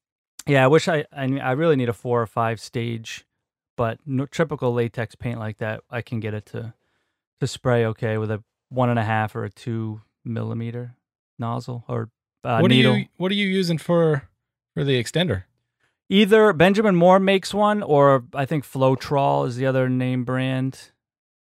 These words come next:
Speaker 2: Oh, okay.
Speaker 1: It, you know, it just promotes a little more drying. I mean, um, the dry time isn't as fast, so it extends the
Speaker 2: Right,
Speaker 1: dry
Speaker 2: right.
Speaker 1: <laughs> Whatever.
Speaker 2: It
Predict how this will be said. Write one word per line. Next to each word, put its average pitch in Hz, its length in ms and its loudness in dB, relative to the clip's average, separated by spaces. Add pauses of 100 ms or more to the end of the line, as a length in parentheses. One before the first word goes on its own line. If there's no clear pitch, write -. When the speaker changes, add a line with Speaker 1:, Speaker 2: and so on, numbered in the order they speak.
(540)
Speaker 2:
Oh, 156 140 -6
okay. 123 260 -2
Speaker 1:
It, 117 80 -4
you 143 100 -2
know, 117 120 0
it 113 80 -4
just - 180 -2
promotes 147 420 2
a 131 60 -6
little 123 160 0
more 120 200 0
drying. 113 760 -2
I 151 80 2
mean, 151 160 6
um, 117 240 4 (1160)
the 147 60 0
dry 151 280 8
time 131 260 2
isn't 117 180 -2
as 104 100 -6
fast, 110 600 -6
so 123 320 -12
it 202 120 2
extends 208 800 4
the - 80 4
Speaker 2:
Right, 135 100 2
Speaker 1:
dry 135 160 -2 (100)
Speaker 2:
right. 85 100 -2 (160)
Speaker 1:
<laughs> - 180 -20
Whatever. 143 440 -12 (260)
Speaker 2:
It - 160 -12